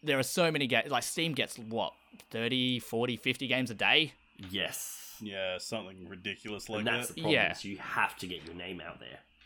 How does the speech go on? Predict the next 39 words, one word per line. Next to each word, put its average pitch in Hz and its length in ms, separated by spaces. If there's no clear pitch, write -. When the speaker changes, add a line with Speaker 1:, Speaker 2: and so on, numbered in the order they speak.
Speaker 1:
Exactly. 120 600
It's, 101 160
it's 135 200
a 139 40
drop, 131 340
it's 143 180
a 131 40
drop 123 240
in 120 80
the, 101 220
y-, 131 160
it's 127 160
a 147 60
drop 147 240
in 117 80
the 92 80
ocean, 90 340
basically. - 500
So 127 440
getting 165 400
your, 127 600
getting 156 220
your 175 100
game 113 280
out 107 200
is, 107 440
a 151 80
lot 151 200
of 175 80
developers 123 520
don't 107 340
really 110 320
like 104 380
the - 80
whole 101 160
marketing 98 560
side 185 260
of 175 60
things, 214 480